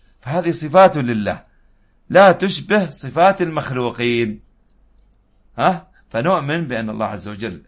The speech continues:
اتصف بهذه الصفات على حقيقت-، على حقيقتها،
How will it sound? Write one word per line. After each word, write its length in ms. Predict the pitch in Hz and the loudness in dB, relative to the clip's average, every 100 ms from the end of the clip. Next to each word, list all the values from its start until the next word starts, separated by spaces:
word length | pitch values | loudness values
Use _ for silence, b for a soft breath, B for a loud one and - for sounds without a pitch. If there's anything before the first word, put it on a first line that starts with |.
| _ | _
اتصف 360 | 139 151 120 | -10 -6 -8
بهذه 300 | 92 107 117 | -8 -8 -6
الصفات 480 | 107 - 90 139 143 | -8 -12 -4 -4 -2
على 200 | 104 104 | -4 -6
حقيقت-، 640 | 90 - 107 131 - 143 67 | -8 -10 -8 -8 -8 -12 -12
على 540 | 92 82 80 104 92 | -12 -12 -8 -6 -6
حقيقتها، 800 | 90 107 95 139 151 175 208 | -6 -12 -8 -8 0 2 0